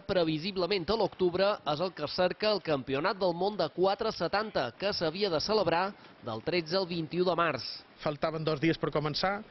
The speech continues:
Speaker 2: teníem el noranta-vuit per cent de la gent aquí, és a dir, estava tothom, i vàrem anul·lar una altra regata i, bueno, la gent estava, pues, en aquell moment hi havia molta gent que no ho entenia encara, no? Vull dir, veien la situació, però trobaven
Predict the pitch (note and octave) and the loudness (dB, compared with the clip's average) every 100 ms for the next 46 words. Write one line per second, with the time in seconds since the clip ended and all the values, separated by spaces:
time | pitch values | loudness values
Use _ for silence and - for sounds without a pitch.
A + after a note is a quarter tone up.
0 | - - - - D#3 E3 D#3+ E3 D#3 C#3+ | -18 -18 -18 -4 -2 0 2 2 2 0
1 | D3+ D3 D3+ C#3+ - D3 E3+ F#3 - D#3 | 0 0 0 -2 0 2 4 2 0 0
2 | E3 D#3 D3 D#3 D3 D3 D#3 D3+ G3+ G3+ | 0 2 2 2 2 2 -2 0 0 2
3 | D#3+ C3 - C#3 C3 B2+ D3+ F3+ - C#3 | 2 0 0 0 2 0 0 -4 -4 0
4 | C3+ B2 C3 C3 A#2+ A#2+ A2+ B2 - A2+ | 2 2 0 2 2 2 0 -2 -2 -2
5 | A2 A2+ A#2+ B2 B2 B2+ A#2+ A2 A2 A#2 | 0 -2 2 2 4 2 0 -2 -4 -4
6 | A#2 A#2 A2+ - - A#2+ A#2 B2 C3 A#2+ | -4 -4 -2 -4 -2 0 2 0 2 0
7 | - - - - - - C3+ B2+ D3 D3 | -2 -8 -16 -20 -10 -2 0 0 -2 0
8 | D3 D3+ D3 D3+ D3+ D3+ C#3+ C#3+ C#3+ C#3+ | 0 0 0 2 4 4 4 2 2 2
9 | C#3+ D#3 D3+ C#3+ B2 C#3 C#3 B2+ B2+ A2+ | 2 2 2 2 2 2 2 0 0 0
10 | A2+ B2 C3+ B2+ A#2 A#2 A#2 A2+ A#2+ A#2+ | 0 0 2 0 0 0 0 2 2 0
11 | C3 B2+ A#2 - C#3+ C#3+ C3+ B2 - A#2 | -2 0 0 2 2 2 2 0 0 0
12 | A#2+ B2+ C3 | 2 0 -2